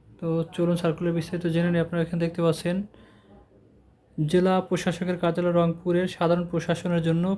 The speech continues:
প্রথম যে পদটি অফিস সহায়ক, এখানে তিনটি পদের বিপরীতে সার্কুলার প্রকাশ করা হয়েছে। এখানে আপনারা এসএসসি পাস থাকলে আবেদন করতে পারবেন। দুই নম্বর পদটি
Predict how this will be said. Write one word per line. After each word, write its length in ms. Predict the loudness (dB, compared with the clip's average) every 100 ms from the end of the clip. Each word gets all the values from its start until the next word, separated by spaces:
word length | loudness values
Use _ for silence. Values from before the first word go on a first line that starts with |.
| -4
প্রথম 240 | -6 -2 0
যে 60 | 0 2
পদটি 300 | 2 2 -2 0
অফিস 180 | 0 0 2
সহায়ক, 260 | 2 2 0
এখানে 160 | -4 -2
তিনটি 220 | -2 -2 -2 0
পদের 220 | 0 2
বিপরীতে 300 | -2 -4 -8 0
সার্কুলার 420 | 0 2 2 0 0
প্রকাশ 280 | -2 -2 -4
করা 120 | 0 0
হয়েছে। 220 | 2 -2 -4 -8 -20 -20 -20 -20 -20 -10 -6
এখানে 240 | 0 2 2
আপনারা 200 | 0 2 2
এসএসসি 300 | 0 -6 -6 -2
পাস 120 | -2 -2
থাকলে 200 | -4 0
আবেদন 200 | 0 0 0
করতে 160 | -2 0
পারবেন। 280 | 2 2 0 -2 -8 -20 -20 -20 -20 -14 -2
দুই 100 | 0
নম্বর 180 | 2 2 2
পদটি 200 | -2